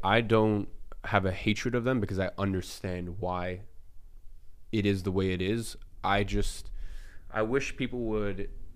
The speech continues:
I wish people would have an understanding that the only reason college is as expensive as it is,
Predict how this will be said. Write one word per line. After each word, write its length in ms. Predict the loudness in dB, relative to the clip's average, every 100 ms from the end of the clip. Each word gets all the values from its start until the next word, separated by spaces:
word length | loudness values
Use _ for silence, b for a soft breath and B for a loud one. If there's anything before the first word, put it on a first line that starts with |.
| -8 0 4 4 4 0 -2 -6 -2
I 100 | 4
wish 220 | 6 6 4
people 200 | 4 6
would 100 | 6
have 140 | 6
an 80 | 4
understanding 580 | 2 0 0 -2 0 0
that 120 | -2
the 80 | -2
only 200 | -2 0
reason 280 | 0 0 -2
college 420 | -4 -2 -2 -2
is 100 | -4
as 120 | -6 -8 -10 -10
expensive 520 | -10 -6 -6 -6 -8 -8
as 140 | -6
it 80 | -2
is, 200 | -2 -4